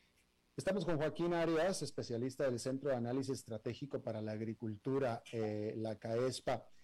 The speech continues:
Eh, Joaquín, eh, voy a retomar lo último que dijiste, la última declaración que me, que me pareció absolutamente clave. Tú, en lo personal, no es que suenes negativo, al contrario, creo que tú estás dando todos los datos como son,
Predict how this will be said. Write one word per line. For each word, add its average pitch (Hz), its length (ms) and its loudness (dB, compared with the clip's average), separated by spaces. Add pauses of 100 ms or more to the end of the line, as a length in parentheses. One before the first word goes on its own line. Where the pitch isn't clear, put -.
(240)
Eh, 160 280 4
Joaquín, 202 720 2
eh, 160 300 4
voy 165 140 4
a 196 60 4
retomar 170 440 2
lo 156 120 6 (140)
último 175 560 2
que 139 120 -2
dijiste, 120 540 0
la 113 80 4
última 143 300 0
declaración 120 640 0
que 135 100 -2
me, 117 240 0
que 113 100 -6
me 113 120 -2
pareció 110 320 -2
absolutamente 131 680 -2
clave. 110 460 -2 (540)
Tú, 254 580 2
en 139 220 2
lo 127 120 2
personal, 147 540 0
no 180 100 2
es 180 160 -2
que 175 120 0
suenes 170 380 0
negativo, 139 580 2
al 107 140 0
contrario, 151 580 2
creo 143 160 0
que 143 80 -4
tú 135 140 -6
estás 147 200 -2
dando 135 240 2
todos 139 240 2
los 123 160 0
datos 127 320 0
como 113 240 -2
son, 165 360 0